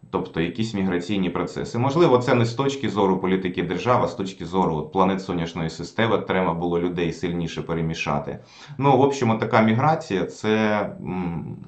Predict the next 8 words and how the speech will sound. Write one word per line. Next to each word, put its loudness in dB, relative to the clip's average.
ну, -4
якби, -4
є 0
такий -2
аспект. -2
Далі, 6
м, 2
е, 0